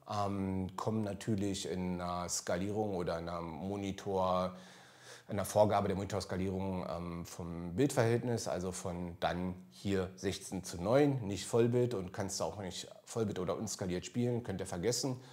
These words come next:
Ähm, hier bei dem sieht das sehr, sehr komisch aus.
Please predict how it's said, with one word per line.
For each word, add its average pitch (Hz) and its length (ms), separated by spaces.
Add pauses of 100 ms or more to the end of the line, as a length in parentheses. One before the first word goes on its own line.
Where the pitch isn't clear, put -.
(280)
Ähm, 98 220
hier 120 160
bei 120 100
dem 113 380
sieht 110 220
das 104 280
sehr, 98 240
sehr 95 260
komisch 160 500
aus. - 420